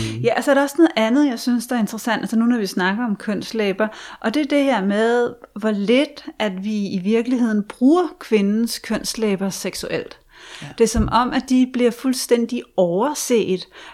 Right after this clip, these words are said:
Speaker 1: øhm, og når det er, at man skal stimulere en kvinde, eller være med en kvinde, så er det faktisk en rigtig god idé at så bruge de her kønslæber,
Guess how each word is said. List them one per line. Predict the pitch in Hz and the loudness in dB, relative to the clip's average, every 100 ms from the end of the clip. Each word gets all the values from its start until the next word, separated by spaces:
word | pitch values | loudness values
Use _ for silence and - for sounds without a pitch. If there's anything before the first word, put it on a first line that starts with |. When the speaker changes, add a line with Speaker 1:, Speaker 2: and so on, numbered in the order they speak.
| - | -6
Speaker 1:
øhm, | 196 190 180 175 175 - | -2 0 -2 -4 -4 0
og | 196 | 2
når | 196 226 285 | 4 4 4
det | 320 233 | 2 0
er, | 196 | 0
at | 214 - 202 - | 0 -2 -4 -2
man | 202 185 170 | 0 0 -4
skal | - - 208 311 311 247 - _ - | -8 0 2 2 0 -6 -14 _ -16
stimulere | - - 220 208 208 - 214 | -16 0 2 4 2 2 0
en | |
kvinde, | 202 208 196 220 | 0 2 2 2
eller | 220 170 | -2 -4
være | 160 160 214 | -4 -2 0
med | 254 208 | 2 0
en | 175 | -2
kvinde, | 180 175 196 | -2 -2 -2
så | 214 | -4
er | |
det | 233 | -6
faktisk | 226 190 - 240 208 | -4 -6 -4 -6 -4
en | 196 | -2
rigtig | 233 - 254 | -4 -6 -12
god | - 226 | -6 -6
idé | 220 | -2
at | 226 220 | -4 -2
så | 233 | -8
bruge | - 226 302 359 | -4 0 0 0
de | 247 | -4
her | 220 | -6
kønslæber, | - 214 - - 220 202 196 | -6 -6 -6 -6 -4 -2 -4